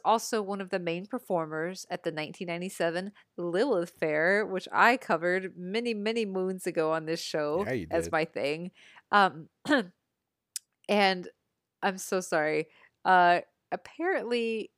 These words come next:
Speaker 1: in the nineties, she dated my favorite director of all time, P T Anderson. I forgot about this. I did not know about that. I don't think I would have even paid attention 'cause I didn't know who P T Anderson was back in the
Speaker 2: Yeah,
Speaker 1: day.
Speaker 2: now, now tell me about P T Anderson.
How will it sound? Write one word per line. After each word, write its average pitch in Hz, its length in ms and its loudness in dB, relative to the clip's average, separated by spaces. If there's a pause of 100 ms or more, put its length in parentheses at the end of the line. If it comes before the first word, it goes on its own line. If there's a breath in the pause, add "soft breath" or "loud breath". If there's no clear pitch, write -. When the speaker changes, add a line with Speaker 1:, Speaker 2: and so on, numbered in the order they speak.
(120)
Speaker 1:
in 214 140 -4
the 226 80 -2
nineties, 180 720 -2 (380)
she 262 240 -4
dated 208 420 4
my 180 200 4
favorite 185 380 -2
director 175 340 -2
of 160 100 -4
all 160 140 0
time, 156 460 -8 (300)
P 185 140 -8
T 160 160 -8
Anderson. 92 520 -12 (160)
I 165 240 0 (240)
forgot 190 320 6
about 180 260 4
this. 180 160 -4
I 165 40 -4
did 156 160 -4
not 143 160 -8
know 180 180 4
about 185 240 6
that. - 160 -2 (220 loud breath)
I 269 100 8
don't 285 140 4
think 262 140 -2
I 220 60 4
would 202 140 4
have 185 80 -2
even 180 140 2
paid 156 160 0
attention 175 340 -6
'cause 190 120 -4
I 175 60 4
didn't 175 160 2
know 175 100 -2
who 170 100 -2
P 180 200 -8
T 160 160 -6
Anderson 151 400 -6
was 135 220 -8
back 143 200 0
in 151 80 -12
the 156 80 -10
Speaker 2:
Yeah, 190 160 2
Speaker 1:
day. - 0 -
Speaker 2:
now, 143 200 2
now 165 120 -6
tell 311 180 -2
me 330 100 -4
about 180 240 0
P 156 160 -4
T 117 220 -4
Anderson. 90 460 -8